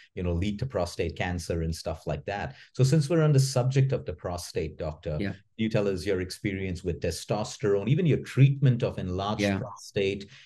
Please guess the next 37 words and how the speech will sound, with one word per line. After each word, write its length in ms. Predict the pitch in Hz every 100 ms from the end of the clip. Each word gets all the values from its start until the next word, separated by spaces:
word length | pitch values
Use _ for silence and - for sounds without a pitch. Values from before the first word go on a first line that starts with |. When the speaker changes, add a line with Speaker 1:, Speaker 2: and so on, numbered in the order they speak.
| _
Speaker 1:
and 120 | 135 131
what 160 | 131
you 160 | 160 196
see 300 | 202 175 160
are 80 | 139
the 80 |
contributing 640 | - 120 127 135 120 117 104
factors, 420 | - 101 104 90
because 200 | 80 110
I 100 | 120
know 260 | 120 110 -
the 120 | 101
U 160 | 104 110
S 160 | 113 -
right 180 | 104 104
now 160 | 107
is 100 | 92
huge 380 | 85 98 113 113
on 140 | 101
prostate 440 | - 101 - 98 92
cancer 400 | 98 95 104 90 - -
in 160 | 98 101
men, 220 | 104 104
and 220 | 110 104
so 340 | - 127 117
is 180 | - 104
it 140 | 107 -
in 180 | 95
India. 580 | 92 98 110 87 67 - - - - _ -
So 200 | - 107
Speaker 2:
Yeah. 140 | 95 90 - -
Speaker 1:
what, 220 | 107 110 107
what's 240 | 110 -
your 320 | 107 95 87 -
advice 420 | 80 87 92 -
on 140 | 73
this, 180 | 69 -